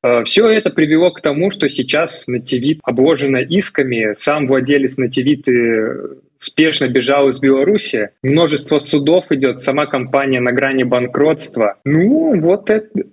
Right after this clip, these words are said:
И, что, насколько я знаю, даже на совещаниях чиновников это расследование напрямую упоминалось, что типа, "А, Нативита?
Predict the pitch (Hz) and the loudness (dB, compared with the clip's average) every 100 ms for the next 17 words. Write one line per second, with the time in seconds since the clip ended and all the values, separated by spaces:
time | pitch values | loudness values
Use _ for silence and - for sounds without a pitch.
0 | - 131 151 165 160 151 135 - 156 147 | -10 0 2 4 4 4 2 0 0 0
1 | 139 135 160 143 139 127 160 147 127 135 | -2 -2 -2 0 0 0 -2 -2 0 0
2 | 135 135 131 135 131 143 139 120 - 131 | 0 -2 -2 -2 0 -2 -2 -4 -2 -2
3 | 165 143 131 117 127 131 135 - 131 131 | 0 0 -2 -2 -2 -2 -4 -2 -4 0
4 | 139 160 135 127 120 127 139 151 135 135 | 0 0 0 0 -2 0 0 2 2 0
5 | 117 120 143 143 117 127 135 - - 165 | -2 0 0 0 0 -2 -2 -4 -2 0
6 | 175 160 110 123 131 170 190 262 151 104 | 2 0 0 -4 -2 0 2 2 0 -2